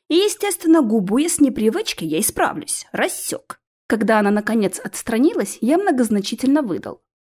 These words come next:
"Ой". "Ты меня извини", неожиданно нейтральным тоном, "Если учесть, что мы только что целовались, то это довольно странно", —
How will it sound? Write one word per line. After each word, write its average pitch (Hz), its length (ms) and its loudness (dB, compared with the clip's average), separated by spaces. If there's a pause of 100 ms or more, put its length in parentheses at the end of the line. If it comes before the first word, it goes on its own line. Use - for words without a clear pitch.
"Ой". 165 800 0 (220)
"Ты 311 120 4
меня 277 240 6
извини", 269 360 2 (260)
неожиданно 208 480 2
нейтральным 202 680 0
тоном, 277 340 0
"Если 175 260 -2
учесть, 175 320 -2
что - 160 -4
мы 190 120 2
только 185 240 -4
что 196 140 -10
целовались, 240 520 -2
то - 120 -6
это 214 100 -2
довольно 254 340 2
странно", — 143 540 -4